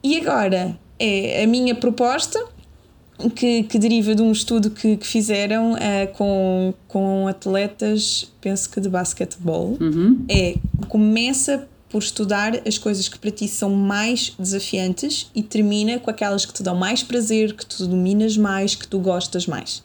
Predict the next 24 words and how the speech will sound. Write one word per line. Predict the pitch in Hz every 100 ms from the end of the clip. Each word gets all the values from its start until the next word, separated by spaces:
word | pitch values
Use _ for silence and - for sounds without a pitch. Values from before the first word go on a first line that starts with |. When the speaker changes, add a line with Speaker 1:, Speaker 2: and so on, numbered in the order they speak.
| -
Speaker 2:
Uhum. | 294 285
Speaker 1:
Porque | 262 269 220 - - - - - -
se | - - 226
tu | 277
começas | 294 285 277 -
com | 247
as | -
coisas | 220 202 185 -
que |
são | - 214
muito | 226 320 240
boas, | 214 190
mas | 196 190
terminas | 220 220 214 196
com | -
aquelas | 202 208 196
que | -
são | - 196
muito | 247 262
difíceis, | 226 - 202 196 175
que | -
de | 196
alguma | 196 196 196
forma | - 185 180